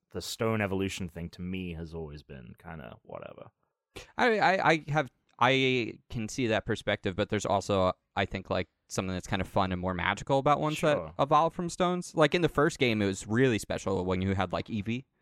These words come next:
Speaker 2: because
Speaker 1: Yeah.
Speaker 2: you was like, "Oh, which stone am I gonna pick?"
Speaker 1: Right, and, you know, when you got the, uh, Thunderstone for Pikachu, and you have
Speaker 2: Exactly.
Speaker 1: that dilemma. I remember in the, in the game having the same dilemma Ash had, because Ash had the dilemma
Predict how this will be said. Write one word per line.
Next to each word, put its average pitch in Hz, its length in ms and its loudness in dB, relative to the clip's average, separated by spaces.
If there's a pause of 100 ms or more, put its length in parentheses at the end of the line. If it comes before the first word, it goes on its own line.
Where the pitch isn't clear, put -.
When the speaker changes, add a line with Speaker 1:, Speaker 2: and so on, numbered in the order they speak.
(260)
Speaker 2:
because 107 280 2
Speaker 1:
Yeah. 101 40 -2
Speaker 2:
you 95 60 2
was 90 120 -4
like, - 140 -6
"Oh, 113 160 2
which 104 220 -2
stone 107 440 2
am 95 100 0
I 92 120 -2
gonna 90 160 -4
pick?" - 380 -14
Speaker 1:
Right, 87 380 -2
and, 90 300 -6 (320)
you 117 100 -2
know, 90 160 0
when 95 200 -2
you 90 60 -4
got 98 340 -4
the, 92 200 -4
uh, 78 180 -6
Thunderstone 85 840 -10 (140)
for 76 300 -10 (280)
Pikachu, 80 500 -8 (420)
and 139 160 2
you 147 100 0
have 156 160 4
Speaker 2:
Exactly. 160 380 2
Speaker 1:
that 131 120 6
dilemma. 127 560 2 (260)
I 127 80 2
remember 160 420 4
in 147 200 2
the, 120 200 2 (300)
in 131 160 0
the 113 160 2 (100)
game 117 320 0
having 107 280 0
the 104 60 0
same 113 260 -2
dilemma 98 440 2
Ash 98 300 -4
had, 82 340 -6
because 110 380 -2
Ash 95 320 -4
had 98 180 -2
the 95 80 -6
dilemma 90 600 -2